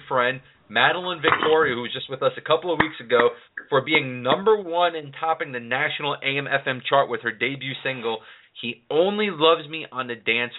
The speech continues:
Floor. And the even bigger news about that is she's ahead of top five releases by major label artists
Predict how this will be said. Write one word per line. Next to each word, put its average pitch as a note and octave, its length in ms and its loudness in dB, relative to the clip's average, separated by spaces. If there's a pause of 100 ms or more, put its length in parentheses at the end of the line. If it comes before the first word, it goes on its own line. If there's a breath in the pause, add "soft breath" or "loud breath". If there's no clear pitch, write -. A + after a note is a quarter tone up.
Floor. G2 200 -4
And F#2+ 100 -6
the G2 80 0 (600)
even C#3+ 320 -6 (680)
bigger A3 260 2
news C#3 200 -10
about A#2+ 260 -4
that D3+ 140 -4
is B2+ 60 -10 (100)
she's F3+ 140 -14
ahead E3+ 320 -4
of - 100 -8 (100)
top F#3+ 240 -6
five E3+ 220 -4
releases C#3 400 -16
by A2+ 120 -2
major B2 300 -6
label A#2+ 300 -6
artists A#2+ 400 -2